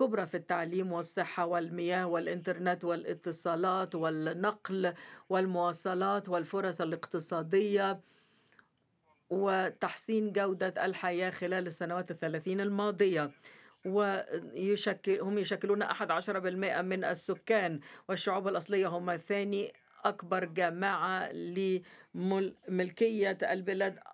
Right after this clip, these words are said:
آه، بعد الدولة، فهم يمتلكون حوالي ستين بالمئة من الأراضي المتاحة في البلاد. وجدير بالذكر أن خمسة عشر بالمئة من العوائد من خلال بيع،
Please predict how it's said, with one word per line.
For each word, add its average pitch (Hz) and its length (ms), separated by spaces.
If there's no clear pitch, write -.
آه، 185 180
بعد 185 400
الدولة، 185 500
فهم 180 300
يمتلكون 185 680
حوالي 185 300
ستين 175 360
بالمئة 180 320
من 180 160
الأراضي 180 380
المتاحة 180 380
في 175 100
البلاد. 190 400
وجدير 175 460
بالذكر 175 600
أن 180 220
خمسة 220 320
عشر 180 300
بالمئة 175 360
من 180 200
العوائد 175 840
من 165 200
خلال 180 460
بيع، 180 800